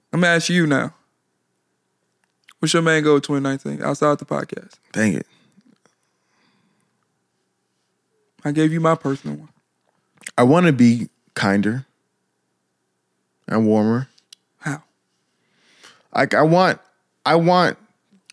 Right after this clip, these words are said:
Speaker 2: when people talk to me, they feel like I have their
Speaker 1: Undivided attention?
Speaker 2: undivided attention.
Speaker 1: Okay.
Speaker 2: And I want people to feel, like, warm when they talk to me. Like, feel good.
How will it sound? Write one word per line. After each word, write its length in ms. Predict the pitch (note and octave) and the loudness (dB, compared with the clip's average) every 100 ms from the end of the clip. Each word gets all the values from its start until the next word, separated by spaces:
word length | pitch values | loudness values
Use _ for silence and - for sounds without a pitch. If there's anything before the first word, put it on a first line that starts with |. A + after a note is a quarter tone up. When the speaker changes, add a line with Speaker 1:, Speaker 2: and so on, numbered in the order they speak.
| - | -4
Speaker 2:
when 380 | C3 C#3 B2 - | 0 2 0 -6
people 340 | - D#3 D3 C#3+ | -4 -2 0 -2
talk 300 | - C3 C#3 | 2 0 0
to 120 | - | 0
me, 180 | D3 D3 | 2 4
they 160 | A#2+ A2+ | 2 0
feel 200 | - B2+ | 0 2
like 180 | A#2+ | 2
I 120 | - A2+ | 0 0
have 380 | A2 A2 G#2 - _ _ _ _ - | 2 2 0 -8 _ _ _ _ -4
their 240 | A2 A2+ _ _ _ _ _ _ _ _ _ _ - | -2 -2 _ _ _ _ _ _ _ _ _ _ -8
Speaker 1:
Undivided 420 | C#3+ C#3+ C#3 C3+ C#3 | -4 -2 0 0 -2
attention? 280 | - D3+ | -4 -2
Speaker 2:
undivided 400 | B2 C3 A#2+ A#2+ B2+ | 2 4 4 2 2
attention. 640 | A#2+ A2 G2+ - G2+ G2 _ - | 0 0 -2 -2 -4 -4 _ -16
Speaker 1:
Okay. 240 | - D3 - - | -8 -10 -10 -6
Speaker 2:
And 80 | A2 | 0
I 40 | |
want 220 | A#2+ B2 B2+ | 4 2 2
people 340 | C3 A#2+ A#2 | 0 2 -2
to 200 | - A2+ | -2 -8
feel, 640 | - - C3 B2 A#2+ A2 A2+ _ _ | -10 -2 2 4 4 2 -6 _ _
like, 220 | - A2+ A2 | -2 -2 0
warm 600 | A2 A#2 A#2+ A2 G2 F2+ _ _ _ _ _ _ _ _ | 2 4 4 2 0 -4 _ _ _ _ _ _ _ _
when 460 | A#2+ A#2 A2 F#2 - | -2 0 2 -2 -4
they 120 | A2+ A2+ | -4 -2
talk 300 | A2+ G2+ - | 0 -2 -4
to 120 | G2 | -10
me. 180 | G#2+ - _ _ _ _ _ _ _ _ _ _ _ _ _ - | -10 -10 _ _ _ _ _ _ _ _ _ _ _ _ _ -8
Like, 120 | A2+ | -8
feel 280 | - C#3 B2+ | 0 2 4
good. 400 | G#2+ A#2 G#2 F#2+ | 2 2 2 0